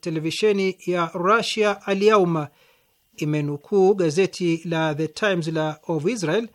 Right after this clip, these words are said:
likiripoti kwamba Avigdor Lieberman, waziri wa zamani wa vita wa utawala wa Israel ambaye pia ni mkuu wa chama cha Israel Beituna, na viongozi wengine mbalimbali wa utawala wa Kizayuni pamoja na wabunge wa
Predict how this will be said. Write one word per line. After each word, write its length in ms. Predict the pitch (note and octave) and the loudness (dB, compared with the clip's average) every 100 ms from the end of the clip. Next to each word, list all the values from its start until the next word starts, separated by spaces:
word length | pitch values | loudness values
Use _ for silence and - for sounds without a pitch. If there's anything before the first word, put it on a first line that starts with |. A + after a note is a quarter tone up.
| _ _ _ _ _ | _ _ _ _ _
likiripoti 540 | F3+ G#3 G#3 C#4 D#4+ | -4 0 0 -2 -4
kwamba 420 | G#3+ A3+ G3+ F#3+ G#3+ | 0 0 4 2 2
Avigdor 460 | G3 F#3 E3 F#3 | 0 0 0 0
Lieberman, 560 | F3 A3 G3 D3+ F3 A3 | 2 2 2 0 0 0
waziri 360 | F3 D3+ G3+ | -2 -2 0
wa 120 | F3 D#3+ | 2 2
zamani 360 | E3 F#3 F3 | 0 0 0
wa 120 | E3 | 0
vita 360 | D#3 A3+ B3 G#3 | -2 -6 -4 -2
wa 80 | D#3+ | -2
utawala 440 | D3+ F3 F3+ E3 | -4 -2 0 0
wa 100 | D#3+ | 0
Israel 380 | F#3+ F3+ F3+ F#3 | -2 -2 -2 -2
ambaye 320 | D#3+ E3 E3 | -2 -2 -4
pia 300 | D#3 A#3+ A3+ | -4 -2 0
ni 120 | F3 | 0
mkuu 240 | D#3 D3+ G#3+ | -2 -4 -2
wa 120 | F3+ | -2
chama 340 | - F#3 E3 | 0 -2 -2
cha 180 | D3+ E3 | -4 -4
Israel 460 | E3+ G3 E3 E3+ E3+ | 0 0 0 0 0
Beituna, 560 | E3+ F3+ - C4 D3 - _ _ _ _ _ _ _ _ | 0 -2 -4 -6 -6 -10 _ _ _ _ _ _ _ _
na 60 | C3 | -10
viongozi 420 | D3 E3 G3 E3+ | -4 2 2 2
wengine 300 | F3 F#3+ F3+ | 2 2 2
mbalimbali 500 | E3+ E3 E3+ G3+ A#3 | 0 0 0 0 2
wa 80 | G3+ | 0
utawala 440 | E3+ F3 F3+ E3+ | 0 0 2 2
wa 60 | D#3+ | -2
Kizayuni 540 | F3 E3 G3 A3 A3+ G3+ | -4 -2 0 0 -2 -6
pamoja 400 | C#3+ E3+ F#3 E3+ | -8 -4 0 0
na 100 | E3 | 0
wabunge 520 | D#3+ F3 F#3+ E3 E3 F3 | 0 0 0 0 -2 -2
wa 360 | D#3+ D#3+ D3+ | -4 -2 -4